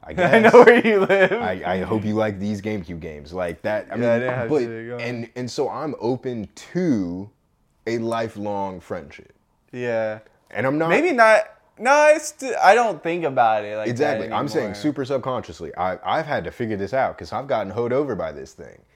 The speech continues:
Speaker 1: This happens.
Speaker 2: Yeah, it
Speaker 1: And
Speaker 2: happens.
Speaker 1: so I'm, like, sitting here, I'm sitting here, "Why does this keep happening?" And it's because I've got a great friend in you. But I will sit here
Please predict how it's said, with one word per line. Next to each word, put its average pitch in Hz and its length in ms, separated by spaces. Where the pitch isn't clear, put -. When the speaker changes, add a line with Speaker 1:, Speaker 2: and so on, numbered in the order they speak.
Speaker 1:
This 117 160
happens. 135 380
Speaker 2:
Yeah, 131 600
it 127 120
Speaker 1:
And 113 100
Speaker 2:
happens. 127 140
Speaker 1:
so 117 320
I'm, 143 240
like, 117 220
sitting 98 280
here, 82 400
I'm 117 120
sitting 123 220
here, 85 280
"Why 104 180
does 120 160
this 110 100
keep 113 160
happening?" 95 280
And 104 60
it's 107 120
because 95 800
I've 92 100
got 95 140
a 76 60
great 95 360
friend 95 300
in 78 180
you. 139 220
But 104 440
I 123 260
will 120 300
sit 143 400
here 82 460